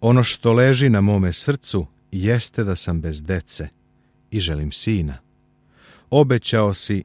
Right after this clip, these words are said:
da ćeš me učiniti ocem mnogih naroda i da će moje potomstvo biti nebrojeno, kao pesak na moru, ali ja nemam čak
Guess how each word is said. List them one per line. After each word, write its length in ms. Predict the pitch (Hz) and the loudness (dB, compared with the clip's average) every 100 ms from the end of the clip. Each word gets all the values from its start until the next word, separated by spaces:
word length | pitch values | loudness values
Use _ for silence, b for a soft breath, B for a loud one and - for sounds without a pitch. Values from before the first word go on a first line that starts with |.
| - | -6
da 140 | 98 | -8
ćeš 280 | - 90 - | -6 -8 -4
me 80 | 92 | -2
učiniti 600 | 90 117 113 117 - 90 | -2 0 2 0 -2 -6
ocem 460 | 113 113 - 98 90 | -4 -4 -2 -2 -2
mnogih 560 | 92 107 113 85 76 - | 0 0 0 -2 -8 -6
naroda 500 | 87 87 90 82 76 _ _ _ b b b b | -2 -2 -2 -4 -8 _ _ _ b b b b
i 80 | 117 | -4
da 140 | 110 117 | 0 0
će 140 | 123 | 2
moje 260 | 120 131 120 | 4 4 2
potomstvo 720 | - 120 - 123 110 - 90 | 0 0 2 2 0 -2 -4
biti 300 | 95 95 90 | -4 -2 0
nebrojeno, 560 | 90 95 107 90 73 67 _ _ _ _ _ | 0 0 0 0 -2 -10 _ _ _ _ _
kao 220 | 85 82 | -10 -10
pesak 640 | - 92 92 - 82 - | -6 -4 -4 -4 -8 -10
na 80 | 82 | -6
moru, 400 | 85 87 73 - _ _ b b b b b - | -2 -4 -6 -12 _ _ b b b b b -8
ali 300 | 87 85 85 | -6 -4 -2
ja 260 | 98 120 | 0 0
nemam 480 | 120 107 104 107 110 | 0 0 0 0 -2
čak 440 | - 85 82 - | -4 -8 -10 -16